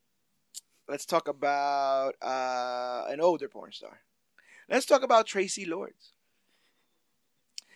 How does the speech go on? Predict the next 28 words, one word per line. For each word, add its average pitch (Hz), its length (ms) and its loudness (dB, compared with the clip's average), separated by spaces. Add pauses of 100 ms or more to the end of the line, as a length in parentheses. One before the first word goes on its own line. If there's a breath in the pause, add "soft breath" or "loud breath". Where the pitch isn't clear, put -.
(240 soft breath)
She's 254 180 -2
an 269 80 8
older 220 180 10
porn 190 200 4
star. 208 120 6
I 247 80 12
think 330 160 0
she 302 80 0
was 254 120 4
in 196 100 0
some 170 140 -2
horror 165 260 6
movies 165 500 -10 (160)
in, 156 220 -10
in 151 140 -8
her 160 140 -4
day. 151 340 -6 (100)
Uh, 147 240 -4
she's 151 260 -10
done 151 240 -8
some, 143 420 -10
ob-, 185 280 6
obviously, 185 420 4
extracurricular 180 560 -2
work. 147 220 -4 (440 soft breath)
But 220 140 4
in 214 260 0
this 262 560 0